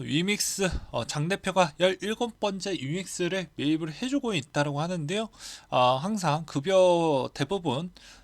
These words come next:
어, 거의 위믹스 매입하는데 쓰고 있다라고 보시면 될 것 같습니다.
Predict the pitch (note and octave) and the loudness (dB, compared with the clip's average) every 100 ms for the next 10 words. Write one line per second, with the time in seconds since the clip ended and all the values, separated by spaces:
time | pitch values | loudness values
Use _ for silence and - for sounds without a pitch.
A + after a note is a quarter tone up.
0 | - B2 A2 - - C#3 B2 C3+ C#3+ E3+ | -14 -12 -12 -4 0 0 -2 -6 -6 -6
1 | - C3 A2 C3+ F3 F3 D3+ C#3 F3 F3 | -6 -6 -2 -2 -2 -4 -4 -4 -2 -2
2 | E3+ A3 A3 G3+ D3 E3 D#3 C#3 C#3+ C3 | -4 -6 -4 -4 -2 -2 -2 -4 -8 -10
3 | C#3+ A2+ A2+ C3 A2+ - G#2 A2+ | -10 -12 -8 -6 -6 -10 -10 -10